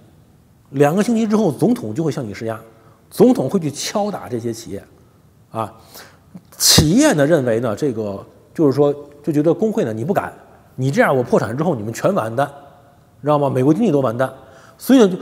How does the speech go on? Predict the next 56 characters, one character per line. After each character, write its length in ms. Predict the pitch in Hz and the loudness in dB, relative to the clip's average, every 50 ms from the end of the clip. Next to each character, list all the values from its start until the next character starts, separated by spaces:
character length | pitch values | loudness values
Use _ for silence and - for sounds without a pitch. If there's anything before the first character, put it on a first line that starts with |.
| - - | -8 -2
就 160 | - 277 240 | 2 2 2
是 80 | 170 - - - - - - - - _ - - _ _ _ _ _ _ _ _ | 2 2 -4 -14 -20 -20 -20 -20 -20 _ -20 -20 _ _ _ _ _ _ _ _
大 80 | - 220 | 4 4
家 120 | 220 220 | 6 4
都 300 | 226 220 - - 285 302 | 4 2 2 2 4 4
认 160 | 302 302 240 151 | 4 4 2 0
为 140 | 131 120 | -2 -4
什 140 | 117 - 113 | -6 -6 -8
么 60 | 110 | -8
呢？ 140 | 120 117 113 - | -8 -10 -8 -6
你 120 | 147 139 | -4 -2
不 100 | 170 226 | -2 0
敢。 200 | 240 180 135 117 - - - - - - - _ _ _ _ _ _ _ _ _ | 0 -2 -2 -4 -8 -16 -20 -20 -20 -20 -20 _ _ _ _ _ _ _ _ _
你 80 | - 180 | 0 2
知 40 | |
道 60 | 220 214 | 2 4
吗？ 140 | 190 175 165 | 4 2 2
就 140 | - 254 240 | 2 2 2
那 100 | 240 220 | 2 2
个 140 | 180 - - - - | 2 2 0 -2 4
叫， 140 | - 233 220 | 6 8 10
叫 100 | 202 165 | 10 8
胆-， 240 | - - - 214 - - - | 8 8 6 6 6 6 4
胆 120 | - 202 214 | 4 6 6
小 120 | 247 254 | 6 6
鬼 120 | 202 143 | 4 4
游 120 | 127 147 180 | 4 4 2
戏， 160 | - 226 175 | 2 -2 0
两 200 | - 147 131 139 | 0 0 0 2
个 80 | 180 190 | 2 0
人 100 | 202 208 | 0 2
开 160 | - 202 208 | 2 2 2
着 60 | 196 | 2
车 160 | 156 160 208 202 | 2 2 0 0
往 160 | 165 139 139 | 0 0 0
那 60 | 156 | 2
块 100 | 180 196 | 2 2
儿 40 | 170 | 4
撞， 220 | 180 208 - 139 - | 4 2 2 0 -4
看 220 | - 226 185 151 | -4 -4 -2 0
谁 140 | 139 160 190 | 0 0 0
最 100 | 185 202 | 0 0
后 80 | 165 | -2
先 160 | 143 190 196 170 | 0 -2 -2 -4
躲， 200 | 127 104 117 - - - - - - - - _ _ | -4 -6 -8 -12 -16 -20 -20 -20 -20 -20 -20 _ _
<clears throat> 440 | _ - - 190 151 - - - - | _ -2 2 2 2 2 -2 -6 -2
就 100 | - 214 | 2 4
胆 100 | 180 185 | 4 6
小 100 | 202 220 | 6 6
鬼 120 | 208 160 127 | 6 6 6
游 100 | 147 165 | 4 4
戏， 140 | - 208 - - | 2 -2 -6 -2
你 80 | 147 | 2
知 0 | |
道 100 | 151 165 | 4 6
吧？ 160 | 160 151 127 | 6 4 4